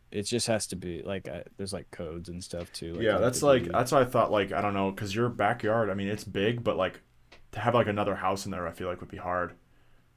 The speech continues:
Speaker 1: It would be
Speaker 2: Um,
Speaker 1: like a pool house. It'd be fucking tiny, you know?
Speaker 2: Mm-hmm,
Speaker 1: It would
Speaker 2: mm-hmm.
Speaker 1: be, like,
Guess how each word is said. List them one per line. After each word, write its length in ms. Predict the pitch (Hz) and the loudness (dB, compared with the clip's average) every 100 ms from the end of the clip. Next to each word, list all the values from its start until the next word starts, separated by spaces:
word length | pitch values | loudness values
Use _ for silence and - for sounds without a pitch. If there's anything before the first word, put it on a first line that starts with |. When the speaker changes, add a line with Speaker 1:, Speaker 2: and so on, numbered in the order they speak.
| _ | _
Speaker 1:
It 80 | 156 | 2
would 120 | 165 | 6
be 80 | 180 | 8
Speaker 2:
Um, 20 | |
Speaker 1:
like 160 | 170 147 | 8 8
a 80 | 107 | 4
pool 300 | - 90 90 | 0 -6 -2
house. 260 | 95 92 | -2 -2
It'd 100 | 90 | -6
be 120 | 78 85 | -8 -8
fucking 320 | 73 - 67 | -8 -10 -10
tiny, 440 | 71 64 71 - - | -8 -8 -8 -14 -12
you 80 | 87 | -6
know? 140 | 95 | -4
Speaker 2:
Mm-hmm, 460 | 95 92 - - 98 | -4 -6 -10 -6 -2
Speaker 1:
It 40 | |
would 60 | 104 | 0
Speaker 2:
mm-hmm. 0 | |
Speaker 1:
be, 120 | 98 92 | 0 0
like, 220 | 87 | 0